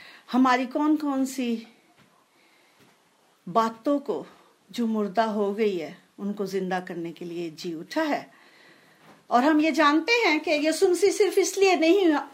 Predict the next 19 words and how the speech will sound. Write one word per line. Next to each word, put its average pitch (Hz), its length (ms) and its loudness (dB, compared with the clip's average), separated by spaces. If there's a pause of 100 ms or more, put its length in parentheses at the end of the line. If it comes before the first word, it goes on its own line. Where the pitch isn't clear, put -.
(240)
हु-, 247 140 -2
पैदा 247 420 4
हुआ 254 260 2
कुंवारी 233 460 0
से 262 320 0 (580)
कि 269 160 10
वो 262 400 6 (1040)
पैदा 285 300 6
हो, 285 360 4
सलीब 262 400 0
पर 240 600 0 (440)
मौत 247 240 6
गवारा 247 440 0
करे 233 240 0
और 226 80 2
तीसरे 226 400 -2
दिन 208 260 -4
जी 220 220 -2
उठे, 254 440 -2